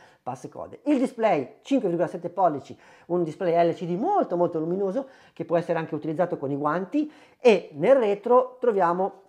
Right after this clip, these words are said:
fotocamera principale da dodici megapixel,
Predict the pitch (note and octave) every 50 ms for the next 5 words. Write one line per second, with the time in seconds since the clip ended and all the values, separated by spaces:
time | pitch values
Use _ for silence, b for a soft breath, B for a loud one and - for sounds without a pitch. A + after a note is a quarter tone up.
0 | _ _ - C#3+ A#2+ C3 - E3 D#3 D#3 C#3+ C#3+ C#3 - D3 C3 - - - F3
1 | E3 D#3 C3 C3 B2+ C3+ D#3 D#3 C#3+ C3 - C#3 C#3 C3+ C3 B2 - - E3 E3+
2 | - - - C4 C#4 D4 C#4+ D4 C#4+